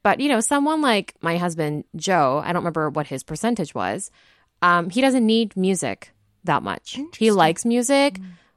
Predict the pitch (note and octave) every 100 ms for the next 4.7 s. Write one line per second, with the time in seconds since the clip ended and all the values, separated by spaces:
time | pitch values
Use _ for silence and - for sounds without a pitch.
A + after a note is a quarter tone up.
0 | _ F#3+ E3+ D#3+ - - F#3+ F3+ F3 E3+
1 | D#3+ E3 D#3+ E3 E3 D#3 D3+ D#3 C#3+ D#3+
2 | E3 - D3+ - - C#3 C#3 C3+ C3+ C3
3 | - F2 F2 - C#3+ C#3 - A2 - G2+
4 | G2 C3+ - D3 G#2 - -